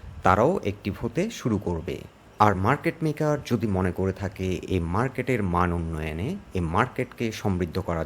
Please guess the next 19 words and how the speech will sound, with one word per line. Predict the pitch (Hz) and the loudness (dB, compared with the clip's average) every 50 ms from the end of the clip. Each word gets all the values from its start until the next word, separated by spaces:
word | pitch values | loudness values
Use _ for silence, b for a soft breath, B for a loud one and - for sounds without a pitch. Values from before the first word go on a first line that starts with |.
| 73 | -6
জন্য | - - 82 76 76 87 107 160 202 202 B B B B B B B | -8 -10 -8 -8 -6 -4 -4 -4 -4 -6 B B B B B B B
আমাদের | - 104 226 131 135 127 135 120 - | -2 0 2 2 2 2 0 0 0
পক্ষ | - 110 104 - - 117 | -2 -4 -4 -4 -8 -8
থেকে | 101 107 101 104 - 104 98 101 101 - | -8 -8 -6 -2 0 2 2 2 0 0
কোনো | - 95 98 98 | 0 0 0 0
ধরনের | 95 98 95 95 92 92 92 92 90 - - | 0 -2 -2 0 -2 -2 -4 -4 -4 0 2
টেকনিক্যাল | 104 101 104 - 117 110 - 113 107 104 104 95 - - | 2 2 2 0 -6 -4 -2 -2 -2 0 -2 -4 -6 -6
সহযোগিতা | - - - 92 85 85 90 80 90 87 - 87 82 | -2 2 2 2 2 2 -2 -4 -4 -4 -2 -2 -2
নেবে, | 78 78 85 80 101 127 180 208 - B B B B B B B B 95 | -2 -4 -4 -2 -2 -2 -4 -4 -8 B B B B B B B B 0
most | 101 117 127 - - - | 0 0 0 0 0 0
ওয়েলকাম। | 131 131 131 131 - 147 156 160 156 - | 2 2 0 0 -2 -2 -2 -2 -4 -6
আমরা | - 92 87 85 87 87 85 | -6 -4 -2 2 2 2 2
আমাদের | - 92 92 87 82 85 | 2 0 -2 -4 -4 -6
সাধ্যমতো | - - - 123 113 117 131 123 123 123 120 - 123 123 127 135 B B B B B B B | -6 -4 -4 -4 -2 -2 -2 -2 -2 -2 -2 -4 -4 -4 -4 -8 B B B B B B B
সব | - - 127 127 107 101 | -2 2 2 2 2 0
ধরনের | 123 123 120 117 113 113 113 - - | -2 -2 -2 0 -2 -2 -4 -4 -2
টেকনিক্যাল | - 95 104 - 104 95 - 101 92 | -2 -2 -2 -2 -2 -2 0 -2 -2
সহযোগিতা | - - - 92 87 82 90 82 95 98 - 139 170 180 - | -4 -4 -2 -2 -2 -2 -4 -6 -4 -4 -4 -4 -4 -4 -4
আইসিবিকে | 90 90 82 - - - - - - - 160 196 | -4 -4 -4 -4 -6 -10 -10 -10 -6 -4 -4 -4